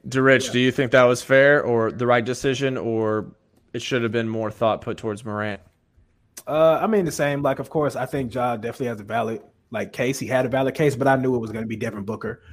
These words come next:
Speaker 2: Um, and I mean, also tied into that with selecting Booker, he was able to kill two birds, one stone, put him in an all-star game and put him in a three-point shootout. So he was able to just kinda alleviate having to search for another three-point shootout participant as well.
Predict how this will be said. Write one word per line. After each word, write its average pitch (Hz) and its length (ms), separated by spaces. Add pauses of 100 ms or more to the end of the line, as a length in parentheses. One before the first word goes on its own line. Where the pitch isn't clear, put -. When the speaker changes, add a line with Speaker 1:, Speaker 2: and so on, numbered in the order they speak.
(240)
Speaker 2:
Um, 127 280
and 135 80
I 135 40
mean, 135 200
also 143 260
tied 147 320
into 147 240
that 127 240
with 139 160
selecting 139 440
Booker, 147 300
he 139 120
was 127 160
able 127 160
to 113 80
kill 139 240
two 151 200
birds, 131 320
one 123 140
stone, 117 340
put 135 140
him 131 80
in 127 60
an 131 40
all-star 135 260
game 131 280
and 127 180
put 131 120
him 120 80
in 113 80
a - 20
three-point 117 380
shootout. 104 320 (320)
So 113 140
he 135 100
was 127 120
able 131 200
to 120 40
just 120 220
kinda 123 380 (240)
alleviate 147 480
having 143 240
to 135 60
search 151 260
for 139 120
another 135 220
three-point 143 380
shootout 147 280
participant 151 440
as 117 100
well. 160 380